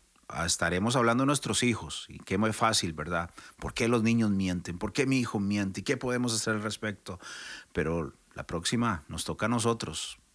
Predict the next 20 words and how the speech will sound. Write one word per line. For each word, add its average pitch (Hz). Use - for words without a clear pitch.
¿Por -
qué 113
yo 120
miento 113
como 80
papá? -
¿Por -
qué -
yo 95
miento 98
como 80
esposo? -
¿Y 85
qué -
puedo 82
hacer 80
al 80
respecto? -
Pero 95
comencemos. 98